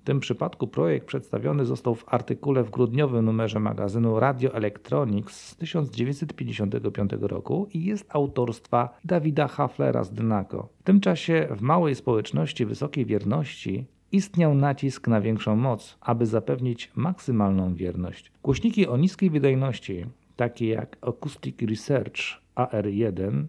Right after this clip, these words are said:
i wczesne konstrukcje z zawieszeniem akustycznym K L H wymagały co najmniej trzydzieści watów. Zawieszenie akustyczne to taki patent, e, obudowy głośnikowej. Zachęcam do spojrzenia do internetu, właśnie wprowadzono Tunksol sześćdziesiąt pięć pięćdziesiąt,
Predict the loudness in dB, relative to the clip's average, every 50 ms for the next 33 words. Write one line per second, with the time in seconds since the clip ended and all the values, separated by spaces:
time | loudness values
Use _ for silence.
0 | -6 _ -6 -4 -4 -4 -2 -2 -4 -2 0 0 -2 0 -2 -4 -4 -4 -8 -12
1 | -4 0 0 0 0 0 -4 -2 0 0 2 2 0 0 0 0 0 0 0 0
2 | -2 -2 -6 -8 -6 -6 -6 -6 -2 0 2 2 2 2 0 0 -2 0 0 0
3 | 0 0 -2 -2 -2 0 0 -2 -4 -8 _ _ 4 8 8 8 8 8 6 6
4 | 6 6 6 4 4 4 4 6 4 4 2 0 -2 -4 -6 -4 -4 -4 -2 -2
5 | -2 -2 -4 -6 -10 -10 -14 -16 -14 -4 -2 -2 0 0 -2 0 0 0 0 0
6 | -2 -6 -8 -8 -4 -4 -4 -2 0 0 2 2 2 0 -2 -4 -4 -4 -6 -4
7 | 0 2 2 2 2 0 0 0 0 0 -2 -4 _ _ _ _ -10 -8 -6 -6
8 | -6 -6 -6 -6 -6 0 2 2 4 4 2 0 -2 -4 -6 -6 -8 -8 -6 -6
9 | -6 -6 -8 -8 -10 -10 -12 -16 -18 _ -14 -8 -4 -4 -2 0 0 0 2 2
10 | 0 0 0 -2 -4 -4 -2 -2 0 0 0 0 0 0 0 -2 -4 -4 -2 0
11 | 0 0 0 -2 -6 -10 -12 -12 -16 _ _ -14 -10 -8 -4 -2 0 -2 0 0
12 | -2 -2 -2 -2 0 0 0 0 2 0 2 2 4 4 4 2 2 0 0 0
13 | 2 0 -2 -6 -4 0 2 4 4 4 4 0 -2 -2 0 0 2 2 0 0
14 | 0 -2 -4 -2 -2 -2 -2 -2 -2 -2 -2 0 0 -2 -2 -2 -4 -4 -4 -6